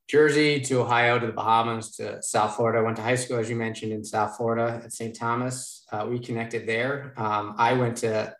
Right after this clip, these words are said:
Amherst College and played football in, uh, at Amherst,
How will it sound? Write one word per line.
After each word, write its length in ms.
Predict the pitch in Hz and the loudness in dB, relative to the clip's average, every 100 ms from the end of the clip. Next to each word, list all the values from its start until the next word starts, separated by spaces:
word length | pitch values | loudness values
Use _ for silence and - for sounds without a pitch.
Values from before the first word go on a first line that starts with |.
| _ | _
Amherst 360 | 131 123 113 - | -2 0 0 0
College 340 | 113 117 120 | 2 4 4
and 100 | 117 | 0
played 200 | 113 113 | -2 -6
football 560 | - 123 113 113 113 - - - - - _ - | -4 -4 0 0 0 -6 -20 -20 -20 -20 _ -2
in, 240 | 113 110 | 0 2
uh, 240 | 107 107 - | 2 0 -2
at 160 | 117 | -4
Amherst, 540 | 123 123 131 131 - | -2 0 0 -2 -6